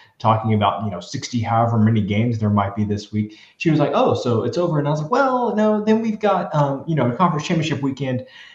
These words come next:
and then we've got, you know, however many bowl games there are now, thirty-something bowl games to talk about. So this is the end of the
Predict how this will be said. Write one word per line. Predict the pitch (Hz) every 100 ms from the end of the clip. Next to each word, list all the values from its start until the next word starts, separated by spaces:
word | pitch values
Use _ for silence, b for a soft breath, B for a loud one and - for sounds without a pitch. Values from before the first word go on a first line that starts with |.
| 147 _ 208
and | 190 190 170
then | 202 214
we've | 214 - -
got, | 202 170 -
you | 185
know, | 110 101 - _ -
however | 156 180 180 151
many | 143 131 117
bowl | 110 110
games | 104 98 101 120
there | 113
are | 104 107
now, | 107 107
thirty-something | 196 185 143 123 110 104
bowl | 98
games | 101 92 92 -
to | 104
talk | 113 92
about. | 101 101 - - _ _ -
So | 180 151 143 - - -
this | 220 202
is | 170 147 156
the | 170 156 180
end | 165 156
of | 139 127 120
the | 120 110